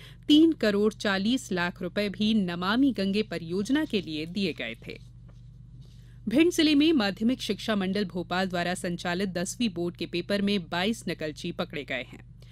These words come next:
कल इसी दौरान एक छात्र को नकल में सहयोग करने के आरोप में एक केंद्राध्यक्ष को भी निलंबित कर दिया गया।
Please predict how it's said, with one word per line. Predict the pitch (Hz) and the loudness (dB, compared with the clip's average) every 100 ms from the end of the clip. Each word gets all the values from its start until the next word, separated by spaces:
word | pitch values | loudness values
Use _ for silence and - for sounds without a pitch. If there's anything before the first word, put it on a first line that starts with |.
| - - - - | -20 -20 -2 4
कल | 285 240 | 6 4
इसी | 226 254 | 2 2
दौरान | 233 226 220 269 | 2 2 2 2
एक | 240 214 | 2 -2
छात्र | - 220 240 | -2 -2 -2
को | 226 233 | -2 0
नकल | 175 196 226 | 0 0 2
में | 220 | 2
सहयोग | - 185 196 233 277 | 0 -4 0 0 0
करने | 220 202 185 | -2 -2 -2
के | 165 | -2
आरोप | 160 185 214 220 | -2 -2 0 0
में | 233 - | 0 0
एक | 190 190 - | -4 -4 -4
केंद्राध्यक्ष | 180 175 175 165 226 - | -2 0 -2 -2 -4 -4
को | - 175 | -6 -6
भी | 170 185 | -2 -2
निलंबित | 185 190 180 151 - | 0 0 -2 -4 -4
कर | 175 143 | -4 -4
दिया | 147 131 | -6 -10
गया। | 120 120 | -8 -10